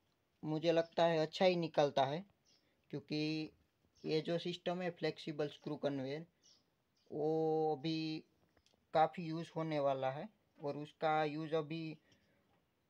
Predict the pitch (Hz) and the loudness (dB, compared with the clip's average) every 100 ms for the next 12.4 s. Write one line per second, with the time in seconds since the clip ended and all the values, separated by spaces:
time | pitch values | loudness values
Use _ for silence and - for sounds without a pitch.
0 | _ _ _ _ 147 147 160 160 156 160 | _ _ _ _ 4 4 0 -4 -4 0
1 | 165 - 165 165 160 151 147 151 151 135 | -2 -2 -6 -2 -2 -2 -4 -2 0 0
2 | 156 202 _ - 135 139 - 165 160 156 | -2 -6 _ -6 -6 -6 -4 -2 -2 0
3 | 180 165 156 151 139 143 - - _ - | 2 4 4 0 0 -2 -2 -12 _ 2
4 | 160 170 - _ _ - - _ 156 156 | 4 4 2 _ _ -20 -20 _ -4 -2
5 | 139 143 139 131 127 131 127 143 208 - | 0 0 2 2 0 0 -2 0 0 -6
6 | _ _ _ _ - 139 143 143 143 147 | _ _ _ _ 0 2 4 4 6 4
7 | 139 147 143 139 165 160 156 - 160 165 | 6 4 6 6 10 10 8 6 10 12
8 | 165 165 175 147 147 - 160 147 151 156 | 10 8 4 4 0 -2 0 2 6 8
9 | 151 143 156 151 151 156 - - 147 135 | 8 6 8 8 8 2 2 4 4 4
10 | 160 156 151 - 143 123 131 139 139 180 | 2 2 2 2 0 2 0 2 0 0
11 | - _ _ _ _ _ - 143 151 160 | -8 _ _ _ _ _ 2 6 8 8
12 | 160 156 147 | 8 8 6